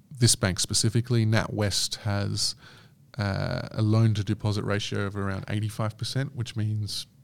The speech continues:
um, only eighty-five percent of their deposits are lent out, and so they have a lot of room there. If you take a competitor in the market like Lloyds, that's more like a hundred percent. And then you take a, a weaker bank, uh, in the U K,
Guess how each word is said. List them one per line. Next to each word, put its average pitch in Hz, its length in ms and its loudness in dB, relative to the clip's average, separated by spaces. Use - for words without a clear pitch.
um, 101 380 -4
only 104 480 0
eighty-five 104 500 -2
percent - 400 -6
of 101 140 -6
their 95 100 -4
deposits 98 640 -8
are 92 220 -2
lent 101 400 -4
out, 123 240 -4
and 107 180 -4
so - 120 -6
they 101 120 -4
have 95 140 -2
a 104 60 -2
lot 101 160 -2
of 98 160 -4
room 107 340 -2
there. 135 240 -2
If 120 120 -8
you 113 40 -8
take 98 320 -4
a - 60 -8
competitor 101 480 0
in 101 80 -2
the 98 60 -4
market 98 420 -4
like - 240 -6
Lloyds, 117 540 0
that's - 220 -8
more 104 120 -2
like 101 220 -2
a 92 40 -4
hundred 120 320 0
percent. 117 380 0
And 107 140 -4
then 107 100 0
you 104 80 2
take 101 280 -2
a, 101 180 -4
a 98 100 -2
weaker 104 420 0
bank, 101 480 -2
uh, 98 320 -4
in 101 160 -4
the 101 80 -4
U 98 160 -4
K, 98 520 -8